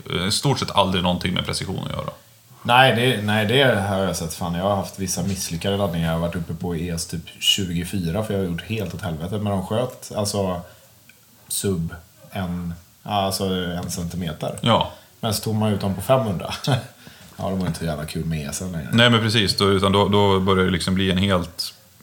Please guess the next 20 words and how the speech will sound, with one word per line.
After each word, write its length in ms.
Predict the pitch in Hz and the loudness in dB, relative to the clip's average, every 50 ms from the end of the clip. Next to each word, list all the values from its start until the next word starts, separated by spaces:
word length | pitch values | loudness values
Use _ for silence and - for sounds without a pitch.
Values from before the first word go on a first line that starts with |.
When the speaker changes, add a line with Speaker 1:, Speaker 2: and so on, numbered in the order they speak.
| - - | -10 -4
Speaker 1:
helt 300 | - 101 95 85 80 87 | 0 0 0 2 2 0
annan 240 | 87 85 85 87 90 | 0 0 0 0 0
grej. 260 | 92 90 87 90 92 - - - | 0 0 0 0 -4 -6 -4 0
Men, 240 | 101 98 98 98 98 | 2 4 4 6 6
eh, 200 | 98 95 95 92 | 6 6 6 4
som 120 | 101 95 | 4 2
sagt, 200 | 98 95 - - | 2 2 2 4
det 60 | 104 101 | 6 6
är, 40 | 101 98 98 | 6 6 6
det 60 | 95 | 4
är 40 | 101 | 4
ju 140 | 107 107 95 | 2 0 0
på 100 | - 101 | 0 -2
korta 240 | - 101 - - | -4 -2 0 2
håll. 140 | 107 95 95 | 2 4 4
Du 100 | 95 92 | 2 2
kan 120 | - 107 104 | 2 2 4
ju 60 | 98 | 4
ha 80 | 95 92 92 | 4 4 4
delfält, 720 | 95 92 90 85 82 - 101 101 101 98 - - - | 2 2 2 2 2 4 4 4 4 2 -2 -6 -8